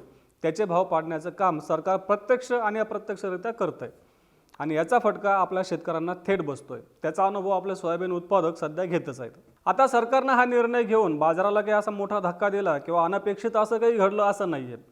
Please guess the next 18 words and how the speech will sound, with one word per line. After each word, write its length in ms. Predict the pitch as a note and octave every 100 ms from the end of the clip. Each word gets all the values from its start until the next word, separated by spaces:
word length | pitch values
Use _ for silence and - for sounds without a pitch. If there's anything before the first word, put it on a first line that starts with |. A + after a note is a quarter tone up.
| _ _ _ _ _ _ -
कारण 380 | F#3 G#3+ D#3+ E3+ - -
सध्या 280 | E3+ A3
निवडणुका 540 | A3+ F#3+ G3+ A3 B3 B3+
डोळ्यापुढे 540 | A3 G#3+ G#3+ G#3+ G#3
ठेवून 320 | G3 G#3 D3+
सरकार 420 | D3+ F3+ F3 G3+ F3+ E3
फक्त 260 | D#3 - A#3+
शेतीमालाचे 640 | A3+ G#3+ A3 G#3 G3+ G3+
भाव 160 | F#3 F#3+
कसे 360 | - A3+ -
कमी 260 | C#4 C4 A#3
करता 280 | G#3+ G#3 G#3+
येईल, 120 | A#3 - -
हेच 160 | F#3+ F3
बघतंय. 340 | C#3 B2+ A#2+ - _ _ _ _
आणि 140 | F#3+ A#3
सरकारच्या 460 | G#3 F#3+ A#3+ B3+
हातात 200 | G#3+ A#3